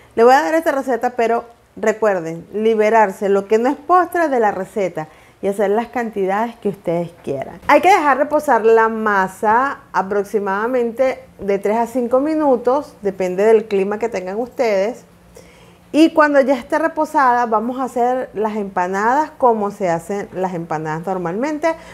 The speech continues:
Vamos a utilizar una bolsita, no hace falta que tengas papel de este encerado, con una bolsita plástica que recortes y limpies bien, va muy bien.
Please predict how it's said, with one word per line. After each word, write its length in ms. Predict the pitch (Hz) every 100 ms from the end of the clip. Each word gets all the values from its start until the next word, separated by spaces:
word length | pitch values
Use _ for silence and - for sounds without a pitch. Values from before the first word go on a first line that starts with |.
| -
Vamos 260 | 196 208 240
a 40 |
utilizar 680 | 240 233 190 185 247 269 277 - - -
una 260 | 202 214 208
bolsita, 880 | 190 175 175 269 277 277 294 285 285
no 120 | 247
hace 200 | 202 202
falta 500 | 196 196 185 190 202
que 100 | 196
tengas 360 | 180 175 180 190
papel 580 | - 175 170 175 170 175
de 60 |
este 220 | 175 - 185
encerado, 720 | 185 175 180 214 262 285 302 - -
con 220 | - 214 202
una 240 | 196 208
bolsita 680 | 214 196 185 202 190 190 -
plástica 600 | 208 214 202 - 220 208
que 120 | 196
recortes 540 | 170 - 214 220 226 226
y 180 | 208
limpies 420 | 190 190 185 220 220
bien, 280 | 220 247 254 - - - - -
va 320 | - 175 185
muy 640 | 202 208 208 208 208 190 180
bien. 360 | 208 269 370